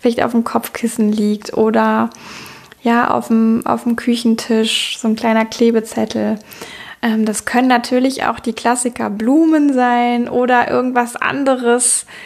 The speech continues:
ja, was mit vielleicht Genuss zu tun hat oder aber auch was Selbstgemachtes, ja, also da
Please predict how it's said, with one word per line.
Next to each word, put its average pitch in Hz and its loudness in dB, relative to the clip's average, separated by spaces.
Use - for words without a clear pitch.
ja, 262 -2
was 254 -2
mit 233 -4
vielleicht 240 -4
Genuss 262 2
zu 233 -4
tun 226 2
hat 220 -4
oder 240 2
aber 240 2
auch - -4
was 294 0
Selbstgemachtes, 240 0
ja, 233 2
also 247 -2
da 240 0